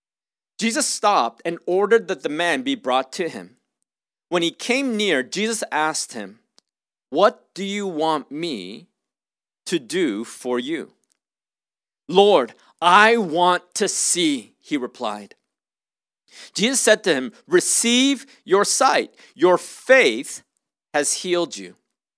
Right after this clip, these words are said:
Immediately he received the sight and followed Jesus, praising God. When all the people saw it, they also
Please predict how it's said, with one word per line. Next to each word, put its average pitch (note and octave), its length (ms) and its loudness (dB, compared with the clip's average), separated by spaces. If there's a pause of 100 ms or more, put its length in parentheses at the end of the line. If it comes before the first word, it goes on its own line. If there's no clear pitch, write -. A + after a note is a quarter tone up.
(500)
Immediately F3 680 0
he D#3 160 -2
received G#3 440 -4
the A3 100 0
sight F#3+ 440 0
and C#3 180 -8
followed F#3 580 0
Jesus, F#3 500 -6
praising D#3+ 640 -2
God. A#2 400 -2 (340)
When D#3 240 0
all G3 340 6
the B3 120 2
people G#3+ 420 -2
saw G#3+ 540 6
it, A2 320 -4 (540)
they D#3+ 220 2 (180)
also D#3 800 4